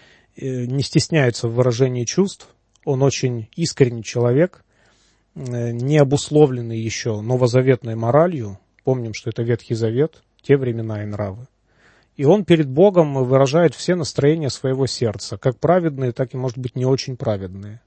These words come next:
Это искренний до боли <clears throat> разговор с Богом от сердца. Поэтому он и в этом псалме, и в других псалмах позволяет себе вот такие зложелательства, которые нам запрещены в нашей христианской молитве.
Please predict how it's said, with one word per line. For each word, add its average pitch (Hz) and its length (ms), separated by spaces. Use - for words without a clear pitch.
Это 123 560
искренний 151 640
до 127 260
боли 135 520
<clears throat> - 140
разговор 135 840
с 123 180
Богом 139 380
от 120 100
сердца. - 460
Поэтому 180 680
он 135 240
и 123 80
в 131 80
этом 185 220
псалме, 123 420
и - 20
в 113 60
других 123 340
псалмах 120 480
позволяет 139 560
себе 127 200
вот 120 100
такие 135 240
зложелательства, 135 800
которые 135 360
нам 170 240
запрещены 131 720
в 117 100
нашей 113 260
христианской 113 640
молитве. 104 460